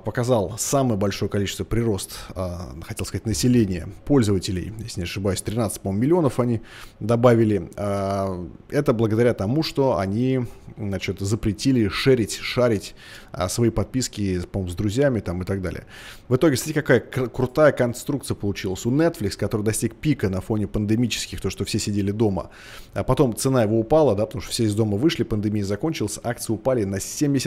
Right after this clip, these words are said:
пять процентов своей стоимости. И потом грандиозные, смотрите, двой-, с двойным дном, просто идеальная точка входа. Смотрите, какой,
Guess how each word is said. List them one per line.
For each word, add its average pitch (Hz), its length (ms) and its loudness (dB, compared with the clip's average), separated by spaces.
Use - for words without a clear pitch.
пять 127 300 4
процентов 90 500 -6
своей 92 220 -4
стоимости. - 500 -8
И 143 80 4
потом 139 540 4
грандиозные, 127 1000 6
смотрите, 117 240 -2
двой-, 123 260 2
с 110 80 -2
двойным 147 680 4
дном, 123 560 6
просто 107 340 0
идеальная 160 420 6
точка 151 360 0
входа. 123 400 0
Смотрите, 101 280 -2
какой, 95 200 -4